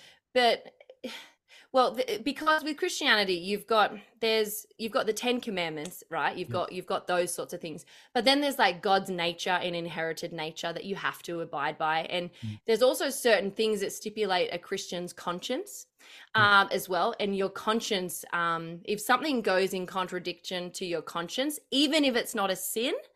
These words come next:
Speaker 1: if you're going against your conscience, that does become a sin, if that makes sense. And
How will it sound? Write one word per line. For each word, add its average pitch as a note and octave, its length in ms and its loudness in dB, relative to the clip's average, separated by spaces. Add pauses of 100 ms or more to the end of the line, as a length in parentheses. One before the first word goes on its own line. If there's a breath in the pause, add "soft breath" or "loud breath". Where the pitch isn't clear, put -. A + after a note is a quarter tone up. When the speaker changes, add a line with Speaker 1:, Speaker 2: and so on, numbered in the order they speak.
(720 soft breath)
Speaker 1:
if B3+ 160 4
you're A#3 120 4
going G#3+ 240 8
against G3 320 2
your F#3+ 60 -6
conscience, F3 480 -6
that - 260 -4
does D#3+ 240 -2
become D#3 320 -10
a - 40 -8
sin, - 360 -10
if E3+ 80 -6
that E3 160 0
makes C3+ 240 -8
sense. C3+ 300 -6
And F#3 200 -2